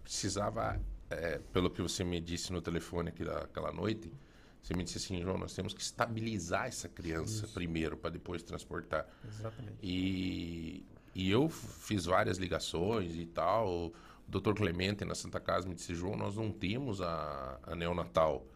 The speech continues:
Speaker 1: É, mas vamos tentar, vamos falar lá no, no coisa. Daí ele até tentou, me, né? Daí me passou o doutor, tal de doutor Silvio,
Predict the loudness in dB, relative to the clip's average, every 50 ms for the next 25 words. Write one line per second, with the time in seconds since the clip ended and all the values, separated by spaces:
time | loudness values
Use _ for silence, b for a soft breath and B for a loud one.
0 | b b b b b b b b 0 4 6 6 6 6 4 2 2 2 4 4
1 | 4 4 2 0 -2 0 0 2 2 2 2 0 0 -2 -4 -4 -2 -2 0 0
2 | 0 2 2 2 0 0 0 0 0 0 -2 -2 -2 -2 -2 -2 0 0 2 4
3 | 4 4 4 4 4 4 2 2 2 0 2 2 2 4 2 2 2 2 0 0
4 | -2 -2 -4 -2 0 2 2 2 4 4 4 4 4 2 2 0 0 0 2 2
5 | 2 2 0 0 0 0 0 0 2 2 2 2 2 0 0 -2 -2 -2 -4 -6
6 | -6 -6 -4 -2 -2 -2 -4 -4 -2 2 4 4 4 2 0 -2 -6 -8